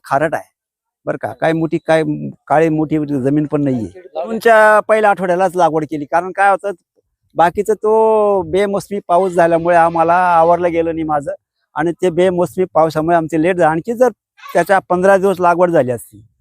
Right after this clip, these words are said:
तर अजून वेगळा चमत्कार पाहायला मिळाला असता. कारण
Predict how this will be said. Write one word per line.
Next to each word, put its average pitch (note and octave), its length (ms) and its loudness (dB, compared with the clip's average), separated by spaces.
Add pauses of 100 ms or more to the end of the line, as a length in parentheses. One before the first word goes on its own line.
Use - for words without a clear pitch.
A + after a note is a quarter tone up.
(420)
तर G3+ 100 4
अजून G3 320 2
वेगळा G3 280 2
चमत्कार E3+ 480 -4
पाहायला C#3+ 360 -2
मिळाला B2 280 -12
असता. C#3 200 -18
कारण D#3+ 320 -8